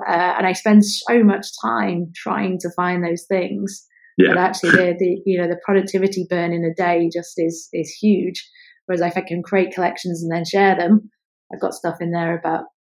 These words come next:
Speaker 1: visits to New York. I've got stuff in there about ball packs. I've got stuff in there about work technology and events I wanna be at. But they're all collections curated and shared by me, the end user.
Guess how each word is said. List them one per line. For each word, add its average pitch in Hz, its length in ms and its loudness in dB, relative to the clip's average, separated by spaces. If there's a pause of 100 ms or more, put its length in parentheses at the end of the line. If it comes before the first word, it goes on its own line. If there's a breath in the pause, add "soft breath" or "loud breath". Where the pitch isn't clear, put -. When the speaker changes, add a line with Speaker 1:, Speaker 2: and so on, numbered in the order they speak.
(100)
Speaker 1:
visits 170 380 -2
to 180 80 -6
New 170 140 -2
York. 220 360 6
I've 175 120 -6
got - 160 -8
stuff 170 240 -8
in 165 80 -10
there 165 120 -2
about 165 260 -4
ball 208 280 6
packs. 202 380 0
I've 160 100 -10
got - 140 -8
stuff - 240 -12
in 165 80 -10
there 165 200 -2
about 165 300 -6
work 208 200 4
technology 180 460 -2
and 160 140 -4
events 208 320 4
I 202 40 0
wanna 185 180 0
be 190 120 2
at. 185 220 2 (560 soft breath)
But - 80 -4
they're 185 160 2
all 196 180 6
collections 175 540 -6
curated 170 480 -2
and 165 160 -4
shared 165 300 -4 (200)
by 165 140 0
me, 180 400 0
the 165 140 -4
end 165 180 -4
user. 180 400 -4